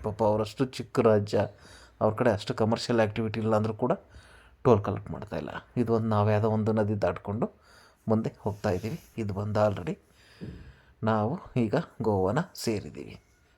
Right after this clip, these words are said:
ಈ ಘಾಟ್ ಹತ್ತಿ ಇಳಿತಿದ್ದಂಗೆನೆ ನಮಗೆ ಮಡ್ಗಾಂವ್ ಸ್ಟಾರ್ಟ್ ಆಗೋಗ್ಬಿಡುತ್ತೆ ಸಿಟಿ. ಸಿಕ್ಕೋಗುತ್ತೆ ಒಂದು ಸ್ವಲ್ಪ ದೂರಿಗೆ. ಎಲ್ಲರೂ ಒಂದು ಸತಿ ಟ್ರೈ ಮಾಡಿ. ಬಸ್ ರೂಟಲ್ಲಿ ಬಂದರೆ ಈ ಥರ ಬರ್ಬೋದಾಗುತ್ತೆ ನೀವು.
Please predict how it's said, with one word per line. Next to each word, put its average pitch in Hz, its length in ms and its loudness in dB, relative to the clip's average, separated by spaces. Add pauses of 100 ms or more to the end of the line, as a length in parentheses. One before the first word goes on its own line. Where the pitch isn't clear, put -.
(140)
ಈ 113 100 2
ಘಾಟ್ 113 300 4
ಹತ್ತಿ 110 220 0
ಇಳಿತಿದ್ದಂಗೆನೆ 107 720 0 (580)
ನಮಗೆ 113 340 0 (120)
ಮಡ್ಗಾಂವ್ 107 500 2 (100)
ಸ್ಟಾರ್ಟ್ - 460 -6
ಆಗೋಗ್ಬಿಡುತ್ತೆ - 680 -8
ಸಿಟಿ. - 380 -12 (560)
ಸಿಕ್ಕೋಗುತ್ತೆ 90 540 -4
ಒಂದು 78 120 -8
ಸ್ವಲ್ಪ 104 260 -6
ದೂರಿಗೆ. - 440 -10 (1200)
ಎಲ್ಲರೂ 113 360 2
ಒಂದು 104 140 0
ಸತಿ 151 260 -2
ಟ್ರೈ 110 320 2
ಮಾಡಿ. 104 280 0 (120)
ಬಸ್ 107 240 0
ರೂಟಲ್ಲಿ 110 480 -4
ಬಂದರೆ 113 460 2 (440)
ಈ - 60 0
ಥರ - 140 -2 (360)
ಬರ್ಬೋದಾಗುತ್ತೆ 90 720 0
ನೀವು. - 300 -14